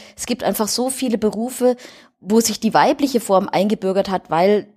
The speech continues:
diese Berufe von Frauen vornehmlich ausgeführt werden. Aber es muss eigentlich nicht sein. Also man könnte, denke ich, in beiden Richtungen arbeiten und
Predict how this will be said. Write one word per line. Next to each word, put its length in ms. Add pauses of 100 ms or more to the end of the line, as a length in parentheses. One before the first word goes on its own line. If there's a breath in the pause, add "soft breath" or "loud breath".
(220)
diese 200
Berufe 360
von 240
Frauen 420
vornehmlich 960
ausgeführt 760
werden. 300
Aber 160
es 140
muss 280
eigentlich 340
nicht 200
sein. 200
Also 220 (840 loud breath)
man 220
könnte, 680 (720)
denke 180
ich, 120
in 120
beiden 340
Richtungen 460
arbeiten 560
und 320